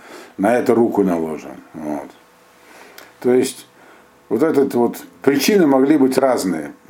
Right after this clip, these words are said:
точнее, не причины не могли быть, а могут быть разные. Ведь это же всё говорит Йехескель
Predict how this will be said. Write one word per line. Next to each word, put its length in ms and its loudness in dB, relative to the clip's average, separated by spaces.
точнее, 340 -2
не 80 0
причины 420 0
не 80 2
могли 240 2
быть, 140 0
а 100 0
могут 400 4
быть 260 -4
разные. 480 0
Ведь 120 -4
это 180 -2
же 80 -2
всё 160 -2
говорит 380 2
Йехескель 540 -2